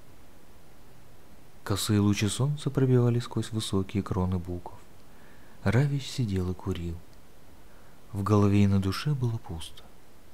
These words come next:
Лишь когда он снова выехал на Дворцовое шоссе, ему вспомнилась Сибила. Залитый летним солнцем дворец ослепительно белел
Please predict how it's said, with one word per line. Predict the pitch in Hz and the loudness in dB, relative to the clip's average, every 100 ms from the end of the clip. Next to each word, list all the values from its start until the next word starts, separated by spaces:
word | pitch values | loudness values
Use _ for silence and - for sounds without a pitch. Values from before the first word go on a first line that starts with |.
| - - - - - - - - - - - - - - - - - - - - - - - - - - - - | -14 -16 -16 -16 -16 -14 -16 -14 -16 -14 -14 -14 -14 -14 -14 -14 -14 -14 -14 -14 -14 -14 -14 -14 -12 -12 -12 0
Лишь | 107 104 | 2 4
когда | - 104 104 | 4 6 6
он | 101 | 6
снова | - 104 98 | 4 6 6
выехал | 95 101 95 101 95 | 6 4 4 0 2
на | 95 | 2
Дворцовое | 98 98 - 95 95 | 2 0 0 2 0
шоссе, | 95 95 - - 127 - - - | 0 -4 -6 -6 -6 -8 -14 0
ему | 107 147 | 4 4
вспомнилась | 160 - 127 117 113 113 - | 2 -2 0 4 4 2 0
Сибила. | - 98 90 85 87 - - - - - - - - - - | -4 -4 -4 -8 -10 -12 -14 -16 -16 -16 -16 -14 -14 -8 -2
Залитый | 101 107 135 131 127 | 2 2 2 0 2
летним | 120 123 120 120 | 2 2 2 2
солнцем | - 104 101 104 | 4 4 4 4
дворец | 98 98 95 90 - | 6 6 4 0 -2
ослепительно | 92 98 90 92 95 92 | -4 -4 -2 -2 0 0
белел | 90 92 110 | 2 2 0